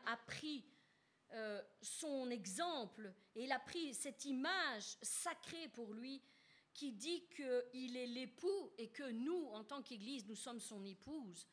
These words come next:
Il fait ce, ce rapprochement, il dit l'époux et l'épouse. Il en parle à de nombreuses reprises. Il nous dit qu'il,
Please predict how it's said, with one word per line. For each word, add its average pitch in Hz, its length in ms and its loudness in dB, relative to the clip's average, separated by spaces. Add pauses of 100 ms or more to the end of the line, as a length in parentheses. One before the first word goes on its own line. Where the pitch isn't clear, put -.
(340)
Il 277 180 0
fait 359 240 0
ce, 269 280 2
ce - 120 -4
rapprochement, 277 640 -2
il 269 120 -4
dit 247 160 -4
l'époux 262 560 -2
et 233 100 -2
l'épouse. 214 840 -4 (2500)
Il 240 120 0
en 262 120 2
parle 285 320 4
à 180 100 4
de 220 160 -2
nombreuses 262 540 0
reprises. 254 640 -4 (420)
Il 269 200 6
nous 277 140 6
dit 330 340 2
qu'il, 254 420 -2